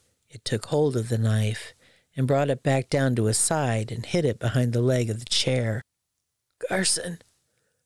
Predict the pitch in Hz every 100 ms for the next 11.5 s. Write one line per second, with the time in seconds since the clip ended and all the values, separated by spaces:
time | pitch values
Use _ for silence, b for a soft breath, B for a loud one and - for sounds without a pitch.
0 | _ - 196 170 208 170 175 220 175 -
1 | - _ _ _ _ 139 131 123 151 123
2 | - - 123 123 131 - _ _ _ _
3 | _ - 247 226 233 247 233 262 294 294
4 | 285 _ _ _ _ _ _ _ - 143
5 | - 170 - - 127 123 - 151 143 -
6 | 127 123 147 147 127 - 123 123 - 131
7 | 120 120 123 147 143 139 - 135 - 120
8 | - 151 - 147 147 135 120 131 135 135
9 | 135 - 147 139 127 - 165 135 123 147
10 | 156 147 127 131 160 143 123 117 113 -
11 | 156 151 123 117